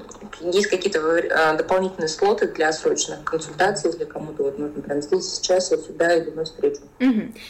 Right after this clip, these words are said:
Speaker 2: Все контакты мы, конечно, оставим в описании, поэтому если кто-то нуждается, кому-то это интересно, пожалуйста, переходите. И, в принципе, а, на будущее сохраняйте аккаунт Юли, потому что,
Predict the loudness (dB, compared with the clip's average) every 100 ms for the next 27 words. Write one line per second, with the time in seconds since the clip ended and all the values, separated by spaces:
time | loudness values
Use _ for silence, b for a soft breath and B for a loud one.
0 | B -2 0 2 2 0 0 0 2 2
1 | 0 0 -2 -2 2 2 2 -2 -2 0
2 | 0 0 0 2 4 2 0 0 0 0
3 | -2 -2 -2 0 -2 0 -2 -4 -2 -2
4 | 0 2 0 0 0 2 2 0 0 0
5 | 2 0 0 -2 -2 0 0 -2 -4 -4
6 | -2 0 0 0 0 2 0 -2 -2 -2
7 | -2 B B -4 2 4 4 2 0 0
8 | 0 0 -2 0 2 2 0 0 0 2
9 | 2 2 2 0 -2 -2 -2 -2 -4